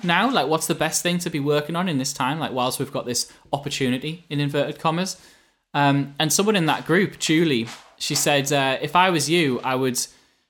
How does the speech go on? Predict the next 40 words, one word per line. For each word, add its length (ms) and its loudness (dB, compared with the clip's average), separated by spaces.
get 160 2
out 220 0
there 240 2
and 120 0
start 320 2
telling 300 2
the 80 2
story 400 2
of 80 0
your 140 -2
local 280 -2
town, 380 -2
because, 640 -2
you 100 0
know, 160 2
we're 220 2
in 100 2
this, 240 0
like, 360 0
we're 120 6
essentially 440 4
in 160 4
wartime, 560 2
aren't 220 2
we?" 100 -4
That's 220 0
what 80 2
it 100 -2
felt 240 0
like. 300 -6
It, 200 -10
like, 260 -6
there 140 -4
hasn't 280 0
been 160 2
a 40 -2
situation 540 0
like 140 -2
this 180 -2
since 300 -2